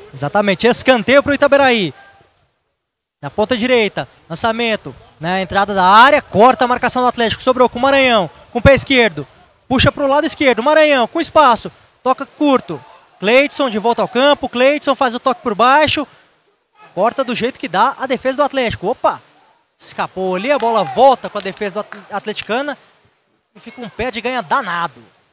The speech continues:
Agora tenta acelerar o João Gabriel, fez o lançamento, bola,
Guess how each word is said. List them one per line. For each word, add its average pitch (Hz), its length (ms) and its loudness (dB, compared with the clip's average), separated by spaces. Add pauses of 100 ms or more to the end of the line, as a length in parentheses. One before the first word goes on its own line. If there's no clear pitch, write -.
(1080)
Agora 147 340 -2
tenta 220 300 -4
acelerar 233 440 2
o 269 40 -2
João 269 160 -2
Gabriel, 277 340 0
fez 240 160 -6
o 226 40 -8
lançamento, 262 540 -2
bola, 190 540 -2